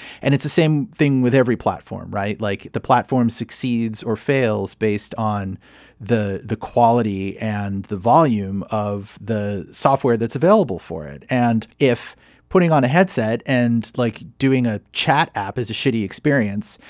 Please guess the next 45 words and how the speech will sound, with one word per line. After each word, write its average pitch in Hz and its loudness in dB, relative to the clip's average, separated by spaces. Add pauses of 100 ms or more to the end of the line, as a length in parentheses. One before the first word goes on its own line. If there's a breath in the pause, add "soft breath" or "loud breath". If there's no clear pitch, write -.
(160 loud breath)
then 147 6
maybe 139 4
the 127 0
thing 131 0
that's 117 0
gonna 117 2
drive 113 -2
the 117 -4
metaverse 127 2
is 117 -8
gonna 127 0
be 131 -2
games, 127 -2
or 123 -2
it's 107 -6
gonna 117 0
be, 107 -2
like, 101 -6
social 120 0
hangouts 113 -2
or - -6
concerts - -2
or 78 -12
something 87 -16
like - -20
that. - -18 (260 loud breath)
I 180 -4
can't 240 2
imagine, 127 0
like, 73 -14 (280 soft breath)
watching 107 -2
a 87 -6
concert 113 -2 (300 soft breath)
in 104 0
a 104 -4
V 104 -2
R 104 -4
headset 98 -6
is 101 -8
better 107 0
than 104 -2
watching 104 -2
it 101 -2
on 98 -4
my 95 -4